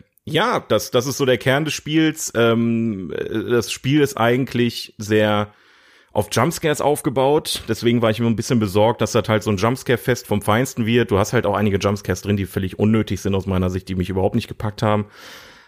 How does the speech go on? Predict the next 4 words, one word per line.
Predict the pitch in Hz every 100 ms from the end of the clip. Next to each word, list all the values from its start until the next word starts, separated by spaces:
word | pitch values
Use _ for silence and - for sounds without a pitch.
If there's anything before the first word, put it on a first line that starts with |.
| _
Aber | 104 98 -
allen | 113 143
voran | - 135 101 104 123 151 147 _ _ _ _ _
ist | - 113 - - -